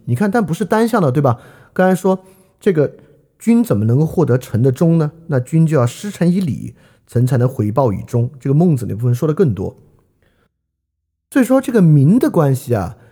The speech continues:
就是儒家对于人与人之间，我们用今天的话说啊，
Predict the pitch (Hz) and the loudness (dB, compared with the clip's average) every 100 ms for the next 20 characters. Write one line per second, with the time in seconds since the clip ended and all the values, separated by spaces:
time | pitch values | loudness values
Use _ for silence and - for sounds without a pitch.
0 | _ _ _ - 254 160 - 160 123 107 | _ _ _ 0 2 2 0 0 0 -2
1 | 107 123 156 143 143 170 131 127 117 120 | -2 0 0 0 0 0 2 2 2 0
2 | 143 101 107 123 117 127 120 117 _ _ | 0 0 -2 -2 0 0 0 -2 _ _
3 | - 101 113 104 143 151 156 120 139 104 | -6 -2 0 0 0 2 0 0 -2 -2
4 | - 110 95 | -2 -4 -6